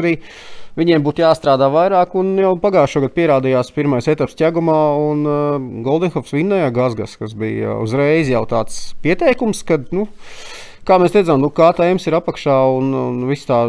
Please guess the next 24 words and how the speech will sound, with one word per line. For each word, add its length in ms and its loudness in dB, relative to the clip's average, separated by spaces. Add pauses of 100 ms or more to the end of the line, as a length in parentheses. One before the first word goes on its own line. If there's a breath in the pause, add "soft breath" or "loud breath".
(400)
trīs 320 0
tie 80 2
motocikli 560 -2
tāpatās, 400 0
turpatās 560 -2
visi 240 -6
tiek 160 -4
čubināti, 460 -2
Husqvarna, 340 -2
K 140 2 (100)
T 80 0
Ms 160 -4
un 80 -2
gas, 240 2
gas, 240 -8
tā 80 -4
kā 220 0 (500 loud breath)
tur 160 -6
tā 140 4 (320)
atšķirība 500 -2
droši 220 -4
vien 160 0
nav 260 2
tik 160 -2